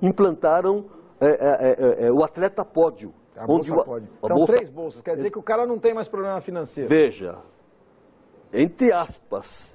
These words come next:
Speaker 1: né, em tese, porque, é, é, é, é, nós perdemos três atletas, três medalhas certas, que era com o Yamaguchi, que era com o Esquiva e com o Everton Lopes. Por
Speaker 2: Porque
Speaker 1: quê?
Speaker 2: eles foram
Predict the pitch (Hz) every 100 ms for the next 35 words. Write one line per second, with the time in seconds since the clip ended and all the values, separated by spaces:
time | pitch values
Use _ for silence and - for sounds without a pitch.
0 | - 101 131 143 165 220 180 165 131 -
1 | 90 - _ - 135 - 151 147 135 -
2 | - - _ 127 131 123 123 120 117 117
3 | 110 107 127 160 - 143 160 156 - -
4 | - 226 220 - - - 135 160 - 127
5 | - - - - _ 220 247 185 185 131
6 | 147 147 147 185 - - - _ _ _
7 | - - - - 190 208 - 240 233 -
8 | - - 165 151 139 127 - 143 127 131
9 | 147 143 127 180 - - - - _ -
10 | - - - _ _ - 156 151 139 147
11 | 139 131 - - 185 202 214 202 - -
12 | 160 151 147 139 - 143 175 208 - 233
13 | 151 175 127 - 170